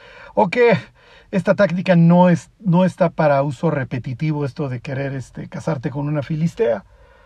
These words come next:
Pero Sansón lo hace una, dos, y la tercera le acaba costando los ojos, la inutilidad, el perder, este, el sentido de la vida, el acabar dando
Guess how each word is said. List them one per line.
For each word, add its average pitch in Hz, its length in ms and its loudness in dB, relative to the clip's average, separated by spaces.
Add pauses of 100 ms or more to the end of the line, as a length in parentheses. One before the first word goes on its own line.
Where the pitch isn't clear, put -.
(380)
Pero 240 220 6
Sansón 220 340 2
lo 202 60 8
hace 170 240 6
una, 175 480 2
dos, 139 720 -4
y - 80 -8
la 139 140 0
tercera 139 640 0 (440)
le 160 80 -6
acaba 147 340 4
costando 147 680 -2 (640)
los 208 260 0
ojos, 285 760 4 (260)
la 156 160 4
inutilidad, 165 800 2
el 147 160 -4
perder, 151 640 -2
este, 135 320 -8
el 127 100 -6
sentido 151 460 -2
de 151 80 0
la 165 100 2
vida, 233 280 -2
el 220 80 -2
acabar 151 360 0
dando 151 440 -4